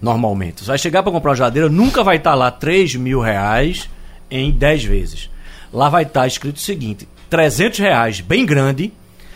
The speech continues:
bem pequenininho embaixo, dez e um xizinho.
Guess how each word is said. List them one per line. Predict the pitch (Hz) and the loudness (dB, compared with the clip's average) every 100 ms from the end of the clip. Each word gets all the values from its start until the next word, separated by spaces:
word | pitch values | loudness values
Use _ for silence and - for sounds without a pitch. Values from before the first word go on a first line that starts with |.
| - | -18
bem | 101 185 254 | -2 -2 0
pequenininho | 262 - 220 196 185 | -4 -4 -4 -4 -4
embaixo, | 180 127 104 98 - 95 | -2 -2 -2 -6 -12 -12
dez | 101 147 151 120 87 - - - - - | -2 2 2 0 -2 -6 -6 -8 -18 -6
e | 151 | -2
um | 147 | -2
xizinho. | - 147 110 117 127 135 | -4 -6 -6 -6 -4 -4